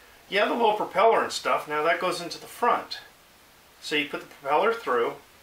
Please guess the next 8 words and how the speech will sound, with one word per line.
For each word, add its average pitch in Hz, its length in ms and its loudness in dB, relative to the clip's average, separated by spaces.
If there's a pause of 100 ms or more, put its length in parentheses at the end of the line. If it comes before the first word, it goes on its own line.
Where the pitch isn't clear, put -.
(720)
and 156 140 0
if 151 180 -4
you 156 300 -10
notice 185 560 -2
on 151 320 -2
this 143 360 0 (100)
inner 175 300 -2 (160)
piece, 143 560 -8